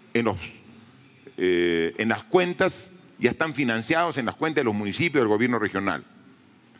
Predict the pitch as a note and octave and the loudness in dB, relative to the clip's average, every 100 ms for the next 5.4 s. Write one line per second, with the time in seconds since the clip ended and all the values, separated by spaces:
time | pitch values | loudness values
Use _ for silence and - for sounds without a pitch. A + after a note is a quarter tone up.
0 | _ - _ - _ G#2+ C#3 C3+ D3+ E3 | _ -20 _ -20 _ -2 0 0 0 0
1 | E3 E3+ - D3 F3+ F#3 F#3 B2 - E3 | 2 0 2 2 2 2 0 0 -2 -2
2 | E3+ - B2 A2 G#2+ F#2 A2+ D#3 G#2 D2 | -2 -4 -4 0 0 2 0 2 -2 -6
3 | - - - - - G#2+ G#2+ G#2 D#3 D3 | -20 -20 -20 -18 -6 -2 -2 0 -2 0
4 | D3 D#3 E3 D3+ B2+ A2+ G2+ G#2 G2+ - | 0 0 -2 -4 0 0 0 -2 -4 -4
5 | A2+ - G#3+ - | -4 0 -2 -2